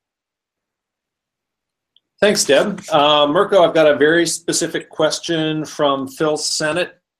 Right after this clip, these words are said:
on Twitter, um, which you may be able to answer off the top of your head, or maybe you need to follow up with it. How can you export the timestamp from when an email was sent from iModules?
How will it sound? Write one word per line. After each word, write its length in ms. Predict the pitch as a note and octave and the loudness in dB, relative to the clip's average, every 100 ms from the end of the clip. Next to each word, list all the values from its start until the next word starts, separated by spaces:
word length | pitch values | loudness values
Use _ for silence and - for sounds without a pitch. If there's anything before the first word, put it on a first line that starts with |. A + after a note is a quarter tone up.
| - | -6
on 340 | C3 B2 B2 | -4 -2 -6
Twitter, 500 | - - F3 A3 - C3+ | -8 -2 0 0 -2 -2
um, 240 | C3 C3 | 0 -2
which 200 | B2+ - | -6 -6
you 460 | C3 B2+ B2 B2 A#2 | -4 -4 -4 -6 -8
may 220 | A2+ A#2 | -6 -4
be 100 | A#2+ | -2
able 160 | B2 A#2 | -2 -2
to 100 | A#2+ | -4
answer 280 | A#2 A#2+ B2 | -6 -2 -2
off 120 | B2 | -2
the 60 | B2 | -2
top 220 | B2+ A#2 | -2 0
of 40 | |
your 120 | A#2+ | -2
head, 200 | A#2 C3 | 0 2
or 120 | D3 A#2+ | 2 0
maybe 200 | A#2 A#2 | -2 -2
you 80 | |
need 160 | A#2 A2+ | -4 0
to 100 | A2+ | -2
follow 300 | - A#2 A2+ | 2 2 4
up 140 | A#2 - | 4 2
with 160 | - | 2
it. 160 | D#3 - _ _ - _ | 0 -2 _ _ -20 _
How 180 | - E3+ | -2 -2
can 160 | F3+ F#3+ | 0 -2
you 120 | F3+ | -2
export 480 | F3+ - E3+ E3 E3 | -2 -2 0 0 -2
the 60 | |
timestamp 720 | D3+ D3+ C#3+ D3 - C#3+ C#3 | -6 -2 -2 -2 -4 -4 -6
from 200 | - C3 | -8 -8
when 120 | B2+ C3+ | -4 -4
an 120 | B2+ | -4
email 420 | C3 C3+ B2+ B2 | -4 -2 -2 -2
was 160 | A#2 - | -2 -4
sent 200 | A#2+ - | -6 -6
from 140 | G#2+ | -6
iModules? 720 | G2+ G2 E2 - - - - | -4 -6 -10 -16 -20 -20 -20